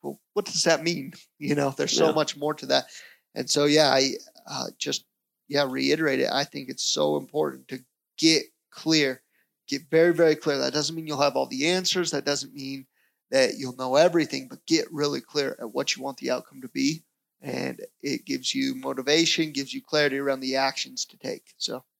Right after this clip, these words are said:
Speaker 1: that's
Speaker 2: Like
Speaker 1: my
Speaker 2: that.
Speaker 1: rant.
Speaker 2: Like that.
Speaker 1: Thank you, sir.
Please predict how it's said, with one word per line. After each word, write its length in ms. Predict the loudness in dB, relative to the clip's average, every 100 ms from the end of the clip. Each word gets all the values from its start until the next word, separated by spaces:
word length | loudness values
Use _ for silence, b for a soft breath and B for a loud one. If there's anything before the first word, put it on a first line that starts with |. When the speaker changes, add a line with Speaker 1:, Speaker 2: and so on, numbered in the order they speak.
| _ _ _ _ _ _ _
Speaker 1:
that's 260 | 0 2 2
Speaker 2:
Like 60 |
Speaker 1:
my 80 | 2
Speaker 2:
that. 60 | 4
Speaker 1:
rant. 480 | 6 4 2 -2 -4 _
Speaker 2:
Like 300 | 0 0 2
that. 300 | 4 4 2 _ _ -6
Speaker 1:
Thank 220 | -4 0
you, 40 |
sir. 400 | 2 6 4 2